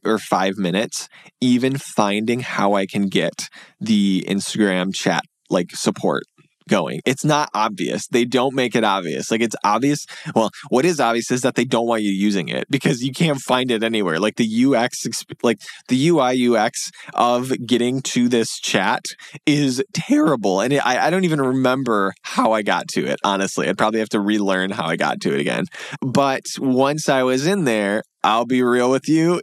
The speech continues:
it feels like you're talking to Chat G P T, if not worse. It's, it feels like you're talking to a bot. Or if it's, if you're not talking to a bot, you're talking to somebody who is, like,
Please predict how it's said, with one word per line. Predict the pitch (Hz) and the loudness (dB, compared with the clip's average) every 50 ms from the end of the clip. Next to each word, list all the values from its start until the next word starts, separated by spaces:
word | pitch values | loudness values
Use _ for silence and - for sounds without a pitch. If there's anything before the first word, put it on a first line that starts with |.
| - _ _ | -6 _ _
it | - 131 131 123 - 165 - - | 2 2 2 0 -2 -8 -18 -4
feels | _ 135 131 135 139 147 151 156 160 151 - | _ 2 2 4 4 4 2 2 0 -2 -4
like | - 143 123 117 110 110 110 104 - | -2 0 2 2 2 2 0 -2 0
you're | - 117 | -2 -2
talking | 104 - 107 98 98 - - 101 | 0 2 2 2 2 0 -2 -2
to | 95 95 | -2 -2
Chat | 90 - 104 92 95 90 | 0 0 0 0 0 0
G | - - 107 104 | 0 0 -2 0
P | - 110 104 | 2 0 0
T, | - - 101 95 104 117 131 - _ _ - | 2 2 2 2 2 0 -4 -8 _ _ -2
if | 123 120 - - | 0 0 0 0
not | 131 120 120 117 - - | 0 0 0 -2 -2 0
worse. | 98 98 95 95 98 90 98 117 139 - - - - - - - - - - - - - _ - | 0 2 2 2 2 2 0 0 -2 -4 -6 -6 -8 -10 -14 -20 -20 -20 -20 -20 -20 -10 _ 0
It's, | 139 135 131 - - - - - - _ _ _ _ _ _ _ _ _ _ | 0 0 0 -2 -6 -8 -8 -10 -12 _ _ _ _ _ _ _ _ _ _
it | 143 135 110 | 0 0 0
feels | - - - - 151 147 147 143 131 | -2 -8 -2 0 2 2 2 2 0
like | 139 127 | 0 0
you're | 123 123 | 0 0
talking | 113 123 110 113 113 107 | 0 0 0 0 -2 -2
to | 107 107 | 0 0
a | 101 | -2
bot. | 92 82 90 76 65 - - - - - _ _ _ - _ _ _ _ _ _ _ - | 0 0 -2 -2 -2 -4 -8 -12 -16 -18 _ _ _ -20 _ _ _ _ _ _ _ 2
Or | 123 139 139 131 127 127 123 - - _ | 2 4 4 2 2 2 0 -2 -2 _
if | - 135 120 - 135 | 0 0 0 0 -2
it's, | 123 117 - - | -2 -2 -2 -2
if | 135 131 123 | -2 0 2
you're | 127 127 | 0 0
not | 127 127 131 135 113 - | 2 2 0 0 0 0
talking | - 139 131 131 127 120 | 0 0 0 0 -2 -4
to | 110 120 110 | 0 2 2
a | 104 | 2
bot, | 101 - 98 95 98 107 - - _ - | 2 2 0 0 0 -2 -2 -4 _ -4
you're | - 113 107 | 0 0 0
talking | 107 - - 110 104 104 - - 110 113 | 0 0 -2 0 0 0 -2 -4 -6 -2
to | 104 113 | -2 -2
somebody | 101 - - - 101 98 98 98 98 92 95 95 95 95 87 - - - - - - - - - | -2 -2 0 -2 0 0 0 0 0 0 0 0 0 -2 -2 -6 -14 -20 -20 -20 -20 -20 -12 -2
who | - 127 120 | 0 2 2
is, | 120 110 - | 2 2 2
like, | 120 107 104 | 0 0 -2